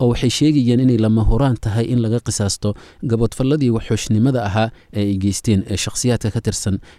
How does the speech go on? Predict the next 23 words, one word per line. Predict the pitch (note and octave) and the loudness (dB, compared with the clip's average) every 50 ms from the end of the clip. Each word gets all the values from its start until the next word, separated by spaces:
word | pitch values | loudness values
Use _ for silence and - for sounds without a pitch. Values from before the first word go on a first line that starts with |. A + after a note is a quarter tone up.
| - | -6
ee | - G#2 | -2 -2
nidaamka | G2 G2+ G2 A2+ G#2+ G2 F#2+ - G2 | 0 0 0 0 0 -2 -2 -4 -4
Nusayriyada. | F#2+ F2+ - - F2 E2+ F2 F2 F2+ F2+ E2 E2+ - - - - - - _ - | -4 -2 -4 -4 -4 -2 -2 -2 -2 -2 -2 -4 -6 -8 -14 -20 -20 -16 _ -2
Marka | F3 F#3 - - - | 0 0 0 0 0
laga | D3 C#3+ D3 D#3 | -2 0 0 0
yimaado | C#3+ C3 A2+ A2+ A2 G#2+ A#2 A#2 | 0 2 2 0 2 0 0 -2
farxadda | - - G2+ - - D3 C#3 A#2+ A#2+ A2 | -2 -2 -4 -2 -4 -4 -2 -2 -2 -4
guud | G2 G#2+ A2+ B2 - - | -2 -2 -2 -2 0 -2
ee | A2 | -4
haraysay | G2+ - A2 G2+ G2 G2 - A#2 G#2+ | -4 -4 -4 -4 -4 -4 -2 -2 -2
dadka | B2+ A#2 - - | -2 -2 -2 -2
muslimiinta | G#2+ G#2+ G#2 - - G2+ G2+ A2 A2+ A2+ - G#2+ | -2 -2 -2 -2 -2 -2 0 0 -2 -2 -2 -4
ee | G#2 G2 | -4 -4
ku | - - A#2+ | -2 -2 0
nool | G#2+ F#2+ G2 | 0 0 0
waddanka | G#2 G#2+ G#2+ A2 G#2 G2 - G#2+ | 0 -2 0 -2 -2 -4 -4 -4
Suuriya, | - - - G#2 F#2 F#2 F2+ F#2 G2+ - - - - - - - | -4 -2 0 0 0 0 0 -2 -2 -4 -6 -12 -20 -10 -6 -4
waxaa | B2+ - C#3 B2+ | -2 -2 -2 0
jirta | A#2 C3 - - C#3 C#3 E3 - - | 0 -2 -2 -2 -2 -2 -2 -4 -2
qadiyad | - A#2+ G#2 A2+ B2 D3 D#3 D#3 - | -2 -2 -2 0 0 0 0 2 0
mar | C3+ D#3 E3+ E3 | 0 2 2 2
waliba | D3 C#3+ D3+ C3+ A#2+ | 2 2 4 4 2
murug, | A#2 A#2+ B2+ C#3+ | 2 2 2 -2